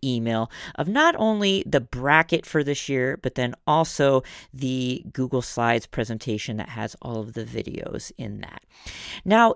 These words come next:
if you're a member of the Choir Director Corner community membership, there's a couple other things that the members get as well.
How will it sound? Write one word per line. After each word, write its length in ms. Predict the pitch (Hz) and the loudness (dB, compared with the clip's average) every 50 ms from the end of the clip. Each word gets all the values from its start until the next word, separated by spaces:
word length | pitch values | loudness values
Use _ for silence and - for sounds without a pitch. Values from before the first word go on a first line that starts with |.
| - | 4
if 220 | - 233 - - - | 2 2 2 2 2
you're 160 | 233 220 220 | 4 4 6
a 60 | 214 202 | 4 4
member 440 | 196 196 214 247 339 339 349 339 | 2 2 2 2 2 2 2 2
of 200 | - - 208 190 | 4 4 4 4
the 80 | 190 190 | 2 0
Choir 320 | - - - 196 202 202 | 0 2 4 4 4 4
Director 240 | 180 185 175 - 170 | 2 0 -2 -2 -2
Corner 320 | 160 - - 175 170 160 143 | -2 0 0 0 0 0 -2
community 580 | - - 160 160 165 160 147 147 139 131 127 | -2 -2 -2 0 0 0 0 -2 -2 -2 -2
membership, 920 | 123 123 135 170 285 415 480 440 - 165 131 - - 131 117 113 - - - - - - - - - | -2 0 0 2 4 4 6 8 8 6 6 4 2 4 4 4 2 0 -4 -14 -14 -14 -14 -10 -2
there's 160 | - 147 156 160 | 0 0 2 2
a 60 | 156 | 0
couple 440 | 165 - - - 262 - - 180 185 | -2 -4 -6 -4 -4 -2 0 4 4
other 220 | 220 254 247 208 | 4 4 2 0
things 500 | - - 143 127 127 123 127 123 120 - | 0 0 2 2 2 0 -2 -4 -4 -2
that 300 | 120 131 120 117 - - _ _ | 0 0 0 0 -2 -8 _ _
the 140 | - 127 - | -8 -6 -4
members 560 | 135 139 147 160 185 208 180 156 139 127 - | -2 2 2 4 4 4 2 2 0 0 -2
get 240 | - - 123 117 - - | -2 -2 -2 -2 -2 -2
as 220 | 123 113 110 120 | -2 -2 -2 0
well. 320 | 135 135 151 131 - - | 0 2 2 2 0 -4